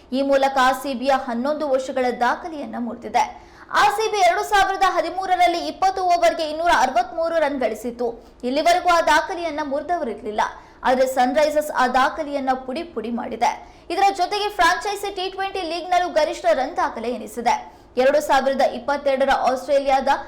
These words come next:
ಬಿಗ್ ಬ್ಯಾಶ್ ಲೀಗ್ನಲ್ಲಿ ಮೆಲ್ಬರ್ನ್ ಸ್ಟಾರ್ಸ್ ತಂಡ ಹೋಬರ್ಟ್ ಹರಿಕೇನ್ ವಿರುದ್ಧ ಎರಡು ವಿಕೆಟ್ ನಷ್ಟಕ್ಕೆ ಇನ್ನೂರ ಎಪ್ಪತ್ಮೂರು ರನ್ ಗಳಿಸಿದ್ದ ಈ ಹಿಂದಿನ ದಾಖಲೆಯಾಗಿತ್ತು. ಆ ದಾಖಲೆ ಕೂಡ ಈಗ ಸನ್‌ರೈಸರ್ಸ್ ಹೈದರಾಬಾದ್ ಪಾಲಾಗಿದೆ. ಅತಿ ಹೆಚ್ಚು ಸಿಕ್ಸ್ ಸಿಡಿಸಿದ ತಂಡದಲ್ಲಿಯೂ ಕೂಡ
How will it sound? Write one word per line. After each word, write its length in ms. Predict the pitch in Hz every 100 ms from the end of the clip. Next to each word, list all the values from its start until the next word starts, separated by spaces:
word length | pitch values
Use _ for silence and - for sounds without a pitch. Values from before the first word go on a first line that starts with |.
| - -
ಬಿಗ್ 260 | 226 339 285
ಬ್ಯಾಶ್ 300 | 381 392 349
ಲೀಗ್ನಲ್ಲಿ 460 | 320 294 302 294 285
ಮೆಲ್ಬರ್ನ್ 460 | 254 330 - 370
ಸ್ಟಾರ್ಸ್ 380 | - 330 311 -
ತಂಡ 240 | 285 302 262 - - -
ಹೋಬರ್ಟ್ 420 | 381 381 403 453 -
ಹರಿಕೇನ್ 400 | 339 359 392 349
ವಿರುದ್ಧ 240 | 330 330
ಎರಡು 360 | 320 269 320 392
ವಿಕೆಟ್ 360 | 370 349 339
ನಷ್ಟಕ್ಕೆ 360 | 320 311 311 311
ಇನ್ನೂರ 360 | 269 294 349
ಎಪ್ಪತ್ಮೂರು 640 | 359 277 269 359 330 311 302
ರನ್ 220 | 285 254
ಗಳಿಸಿದ್ದ 400 | 247 254 294 254
ಈ 160 | 254
ಹಿಂದಿನ 340 | 277 269 254 262 240
ದಾಖಲೆಯಾಗಿತ್ತು. 920 | 226 254 240 214 - 208 226 - - - - -
ಆ 100 | 262
ದಾಖಲೆ 440 | 247 294 359 330
ಕೂಡ 240 | 320 311
ಈಗ 240 | 285 262 269
ಸನ್‌ರೈಸರ್ಸ್ 640 | 269 277 269 311 311 302
ಹೈದರಾಬಾದ್ 560 | 302 233 311 262 247 -
ಪಾಲಾಗಿದೆ. 680 | - - - 240 - - - - - - -
ಅತಿ 240 | 370 381
ಹೆಚ್ಚು 360 | 466 440 415 415
ಸಿಕ್ಸ್ 300 | 403 392 381
ಸಿಡಿಸಿದ 360 | 415 403 392 392
ತಂಡದಲ್ಲಿಯೂ 640 | 381 320 381 370 370 370
ಕೂಡ 220 | 370 370